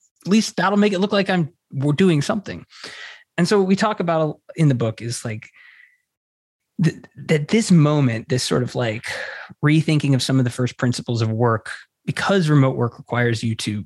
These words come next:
be more intentional and you don't have the office to, like, rely on that tap on the shoulder thing, is ta-, like, talking, <laughs> having managers un-, like, understand what their jobs are, retraining them in the actual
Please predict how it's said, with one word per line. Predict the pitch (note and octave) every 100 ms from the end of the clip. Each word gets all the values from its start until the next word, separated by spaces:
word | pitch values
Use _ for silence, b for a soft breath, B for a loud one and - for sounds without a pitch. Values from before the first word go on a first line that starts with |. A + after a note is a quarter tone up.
| -
be | C3
more | B2+ A#2 A2+
intentional | A2+ A2+ A2 C3 A#2 - _ b b
and | B2+
you | A#2
don't | C3+ C3 - -
have | - B2+
the |
office | B2 A2+ - -
to, | - -
like, | A2 A#2+
rely | A#2 A2 G#2+
on | G#2+ A2+
that | A#2 - _
tap | - C3 C#3+
on |
the | -
shoulder | - - -
thing, | - - - E3+
is | D3+ - B B B _ _
ta-, | - - - _ _
like, | D#3 B2+ -
talking, | - G#3+ - F3+ D3+ - _ -
<laughs> | - - - - - _ _ _ _ _ _ -
having | - G3+ G#3 F#3 E3
managers | D#3 D3+ C#3 A#2 A2+ B2 -
un-, | C#3+ C3+
like, | - C3+ A2+ - _ _ _ _ _
understand | E3 E3+ C#3+ - C3+ B2
what | B2
their | A2+
jobs | A#2 A2 A2+
are, | F2+ -
retraining | B2 D#3+ F#3+ - E3 E3 C#3+ A#2+
them | A2+
in | A#2+
the | C3
actual | D3+ - E3 -